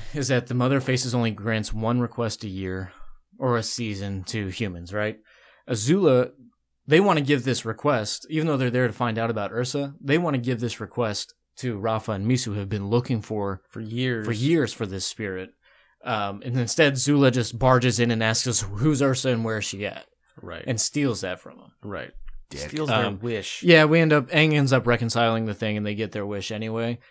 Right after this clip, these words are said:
Speaker 1: And, well, I guess
Speaker 2: I,
Speaker 1: that's kind
Speaker 2: I,
Speaker 1: of an
Speaker 2: that's,
Speaker 1: important
Speaker 2: that is
Speaker 1: topic.
Speaker 2: important.
Speaker 1: That is an
Speaker 2: That is,
Speaker 1: important
Speaker 2: that is
Speaker 1: topic. It's not
Speaker 2: important.
Speaker 1: something we can brush over.
Speaker 2: <laughs>
Speaker 1: I'm, so we said this wasn't gonna be a read-through, but we're actually telling the story now. <laughs> Like, we've been telling the story for an hour.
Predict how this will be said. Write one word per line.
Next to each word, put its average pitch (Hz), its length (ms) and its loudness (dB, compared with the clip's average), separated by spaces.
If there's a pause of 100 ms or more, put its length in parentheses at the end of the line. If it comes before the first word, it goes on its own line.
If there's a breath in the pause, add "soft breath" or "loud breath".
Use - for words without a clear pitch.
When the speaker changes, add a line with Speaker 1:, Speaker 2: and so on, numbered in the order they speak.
(160 soft breath)
Speaker 1:
And, 107 440 -4 (140)
well, 170 100 4
I 185 60 4
guess 147 140 0
Speaker 2:
I, 143 40 0
Speaker 1:
that's 147 120 0
kind 147 140 2
Speaker 2:
I, - 20 4
Speaker 1:
of 120 80 0
an 117 40 0
Speaker 2:
that's, 190 140 4
Speaker 1:
important 120 200 0
Speaker 2:
that 175 160 4
is 185 120 2
Speaker 1:
topic. 143 140 0
Speaker 2:
important. 123 320 -8
Speaker 1:
That 143 100 4
is 131 140 0
an 135 60 2
Speaker 2:
That - 20 2
is, - 20 0
Speaker 1:
important 123 220 0
Speaker 2:
that 123 40 -2
is 95 60 -4
Speaker 1:
topic. 107 120 -2
It's 110 100 -4
not 131 40 -2
Speaker 2:
important. 123 100 -6
Speaker 1:
something 117 140 -6
we 104 80 -8
can 98 160 -10
brush 95 280 -10
over. 104 260 -14 (800 loud breath)
Speaker 2:
<laughs> 208 80 -8
Speaker 1:
I'm, 156 380 -2
so 143 240 4
we 147 120 4
said 160 220 0
this 151 160 -2
wasn't 135 220 0
gonna 120 140 0
be 110 180 -2
a 101 60 -2
read-through, 110 360 -4
but 110 120 -2
we're 120 160 0
actually 123 300 -2
telling 98 340 -4
the 95 80 -6
story 101 380 -4
now. 120 360 2
<laughs> - 40 6
Like, 135 200 6
we've 139 180 6
been 127 280 6
telling 127 280 4
the 120 80 0
story 127 240 2
for 117 180 -2
an 104 60 -4
hour. 107 380 0